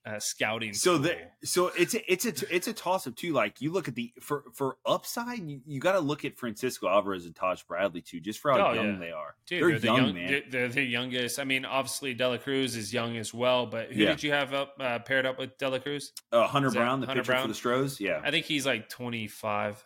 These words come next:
Speaker 1: I think he's, like, twenty-five. He is good. He's got a strong,
Speaker 2: Yeah.
Speaker 1: he's got a, a really good arm. Um,
Speaker 2: Yeah.
Speaker 1: but yeah, I think uh, when you put, you know, obviously when, when you're making these selections, you wanna take the player that you think potentially could be a Hall of Famer. Dela Cruz
Speaker 2: Yeah.
Speaker 1: is that,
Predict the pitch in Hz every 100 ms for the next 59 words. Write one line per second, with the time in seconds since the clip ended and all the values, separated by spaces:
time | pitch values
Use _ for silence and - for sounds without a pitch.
0 | - 127 131 131 117 104 - 107 110 107
1 | 127 170 135 - 127 113 110 110 131 117
2 | - 120 95 80 123 131 131 113 101 _
3 | _ _ _ - 120 110 123 117 113 107
4 | 107 101 98 - _ _ 117 113 110 110
5 | 110 - - 180 202 127 135 165 175 -
6 | _ _ _ _ - 147 147 139 151 127
7 | 196 - 147 131 120 135 143 - 151 127
8 | 120 113 113 - 123 117 113 110 113 127
9 | 123 127 113 - 120 117 110 113 120 110
10 | 113 113 120 117 113 107 110 120 - -
11 | - 123 - 107 123 123 127 107 107 110
12 | 107 107 104 123 127 - 117 110 127 135
13 | 131